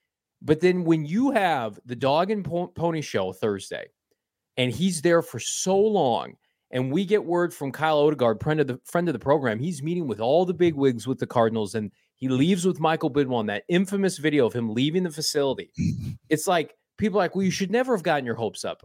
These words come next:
Speaker 1: I, I'm sorry. Like, I don't operate like that. Like, I'm gonna have renewed hope with my franchise that I cover, that I, that I love, that they're gonna do the right thing. And to be cynical here, since late October, early November, that they had never had a shot for Sean Payton,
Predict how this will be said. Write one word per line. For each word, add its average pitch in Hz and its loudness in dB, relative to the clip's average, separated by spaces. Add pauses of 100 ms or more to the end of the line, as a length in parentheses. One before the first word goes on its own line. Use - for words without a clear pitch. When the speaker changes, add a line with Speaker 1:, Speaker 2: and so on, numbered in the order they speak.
Speaker 1:
I, 147 -6
I'm 202 0
sorry. 101 2
Like, 147 -4
I 190 -2
don't 202 0
operate 143 0
like 151 -2
that. 160 2 (380)
Like, 143 0
I'm 165 2
gonna 196 2
have 160 0
renewed 143 -2
hope 131 0
with 110 -4
my 98 -2
franchise 117 0
that 98 -4
I 92 -4
cover, 117 2
that 101 0
I, 92 -2 (120)
that 104 2
I 92 -2
love, 117 2 (640)
that 131 2
they're 147 2
gonna 131 0
do 127 0
the 117 -4
right 101 0
thing. 87 -12 (520)
And 127 0
to 135 -6
be 175 -4
cynical 190 0
here, 110 -2 (300)
since 143 -6
late 156 2 (420)
October, 143 0
early 147 2
November, 135 -2
that 117 -8
they 123 0
had 135 -6
never 151 0
had 127 2
a 110 0
shot 151 2
for 139 -6
Sean 123 0
Payton, 117 -4